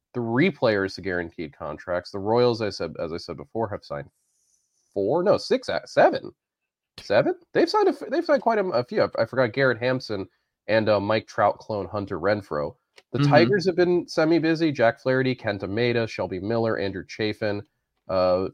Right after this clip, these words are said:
Speaker 1: rebuilding the back of the rotation, their bullpen. The Royal, or sorry, the Royals, the Reds have been relatively busy with Candelario, Nick Martinez, uh, Emilio Pagan, and most recently Frankie Montas. Uh, the White Sox keep doing stuff, although I,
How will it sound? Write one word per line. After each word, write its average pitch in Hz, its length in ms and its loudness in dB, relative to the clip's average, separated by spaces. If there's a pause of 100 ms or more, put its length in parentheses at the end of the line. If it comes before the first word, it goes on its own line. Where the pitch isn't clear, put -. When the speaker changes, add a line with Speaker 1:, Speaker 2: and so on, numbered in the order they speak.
Speaker 1:
rebuilding 107 480 0
the 101 80 -2
back 98 220 4
of 104 40 -6
the 101 60 -2
rotation, 98 460 -4
their 85 100 -6
bullpen. 107 540 -4 (300)
The 87 80 -10
Royal, 135 460 6
or 113 140 0
sorry, 98 180 -4
the 85 80 -4
Royals, 85 280 -2
the - 60 -10
Reds 120 300 4
have 151 80 0
been 139 120 0
relatively 127 420 0
busy 123 300 -2
with 110 100 -6
Candelario, 113 580 2
Nick 98 200 -6
Martinez, 113 640 -2 (420)
uh, 92 180 2
Emilio 107 360 0
Pagan, 101 800 0
and 92 300 -4
most 92 180 -8
recently 95 280 -8
Frankie 90 320 -6
Montas. 117 640 0 (440)
Uh, 98 180 4
the 98 100 0
White 135 280 6
Sox 123 380 4
keep - 320 -8
doing 113 260 0
stuff, 113 400 0
although 92 220 -2
I, 90 60 0